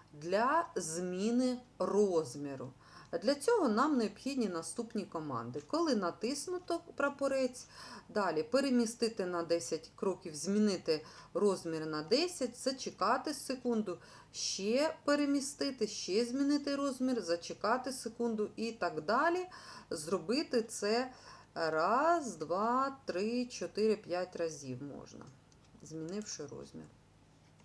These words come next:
Ось так виглядає результат, подивіться, будь ласка. Спрайт збільшується на десять. Тобто, е, на початку він був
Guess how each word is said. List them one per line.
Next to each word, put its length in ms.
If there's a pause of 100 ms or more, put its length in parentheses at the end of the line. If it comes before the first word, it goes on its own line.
(1300)
Ось 320
так 420
виглядає 640
результат, 680
подивіться, 600
будь 160
ласка. 440 (1080)
Спрайт 560 (560)
збільшується 1160 (180)
на 320
десять. 520
Тобто, 420
е, 200
на 160
початку 540
він 180
був 280